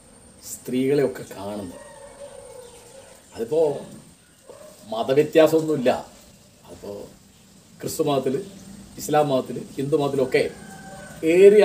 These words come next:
അളവിലോ കുറഞ്ഞ അളവിലോ സ്ത്രീകളെ രണ്ടാം കിടയായിട്ട് കാണുന്ന രീതി നമ്മുടെ രാഷ്ട്രീയത്തിലും അങ്ങനെയാണ്. ഇപ്പോ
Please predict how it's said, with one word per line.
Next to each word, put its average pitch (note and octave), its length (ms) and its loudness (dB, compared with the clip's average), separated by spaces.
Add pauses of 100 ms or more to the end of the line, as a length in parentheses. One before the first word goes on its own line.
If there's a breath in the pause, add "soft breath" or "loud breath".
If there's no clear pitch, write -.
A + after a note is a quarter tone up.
അളവിലോ E3 280 4 (160)
കുറഞ്ഞ D3+ 300 0
അളവിലോ D3 280 4 (500)
സ്ത്രീകളെ D3+ 540 2 (840)
രണ്ടാം E3 360 4
കിടയായിട്ട് D3+ 360 6 (100)
കാണുന്ന C3 260 0 (100)
രീതി A#2 240 -2 (1000)
നമ്മുടെ F3 260 6
രാഷ്ട്രീയത്തിലും G3+ 440 4
അങ്ങനെയാണ്. D#3 320 -2 (2250)
ഇപ്പോ G#2+ 180 -10